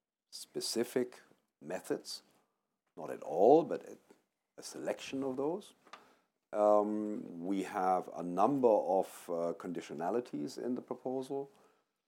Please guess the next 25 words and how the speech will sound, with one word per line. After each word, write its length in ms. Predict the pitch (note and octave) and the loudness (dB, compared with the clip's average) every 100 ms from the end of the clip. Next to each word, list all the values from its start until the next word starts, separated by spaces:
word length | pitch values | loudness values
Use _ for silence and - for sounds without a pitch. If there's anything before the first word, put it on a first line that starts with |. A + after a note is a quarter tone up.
| _ _ _ | _ _ _
Uh, 300 | G2+ G2+ G2 F2+ | -2 4 4 4
not 220 | G2+ C3 | 4 4
only 260 | A#2 B2 A#2+ | 6 8 8
the 100 | G2+ | 4
criteria, 840 | - F#2 - A2+ A#2+ B2 A#2 A#2 G2+ | 0 -2 0 2 6 6 8 6 4
but 140 | F#2 | -2
also 600 | E2+ F#2 F2+ - F2+ F2 | 0 -2 -2 -2 0 0
certain 360 | - F2+ F2 E2+ | -2 -8 -8 -12
thresholds 800 | - A2 - A2 G2+ G2 F#2+ | -4 -4 -2 -2 2 0 0
of 180 | F2 D#2 | -4 -8
changes. 680 | - G#2 G#2 G2 F#2+ F#2 - | -4 0 0 0 0 0 -4
And 540 | F2 E2+ E2 E2 D2+ - - - | -6 -4 -6 -6 -8 -14 -18 -18
so 300 | - B2 B2 G#2 - - _ _ _ _ _ _ _ | -4 2 2 0 -14 -20 _ _ _ _ _ _ _
all 200 | - E3 | 6 8
in 100 | D#3+ | 10
all, 240 | B2+ C#3+ C#3 | 8 8 8
it's 140 | G#2+ | 4
a 60 | A2+ | 0
very 420 | F#2+ A2+ A2 G#2 | 2 2 4 0
careful 500 | - - F#2 E2 E2 | -4 -4 -2 -2 -10
first 320 | - - B1+ | -12 -10 -10
step. 240 | - - - _ _ _ _ _ _ _ _ - | -8 -10 -10 _ _ _ _ _ _ _ _ -8
However, 480 | D#2+ F#2+ C3 F3+ | -2 2 8 8
what 320 | F3 A#2 G#2 - | 8 4 0 -2
the 300 | F#2 F2 | 0 0